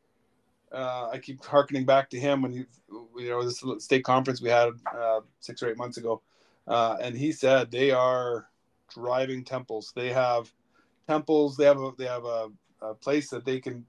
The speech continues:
prefabricate so much of these temples and get them up. Uh, and, and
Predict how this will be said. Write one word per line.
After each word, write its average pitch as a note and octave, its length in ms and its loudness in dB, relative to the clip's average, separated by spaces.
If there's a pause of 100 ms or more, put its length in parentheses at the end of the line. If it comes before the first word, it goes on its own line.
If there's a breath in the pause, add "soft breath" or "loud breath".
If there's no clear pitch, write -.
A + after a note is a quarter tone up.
prefabricate C3+ 840 2
so C#3 260 2
much C3+ 220 2
of C3 80 -8
these B2+ 160 -6
temples C3 400 -2
and A#2+ 100 -8
get C3 160 2
them B2+ 200 0
up. B2+ 180 4 (580)
Uh, A#2 460 0 (320)
and, A#2 380 -6
and A2+ 420 -2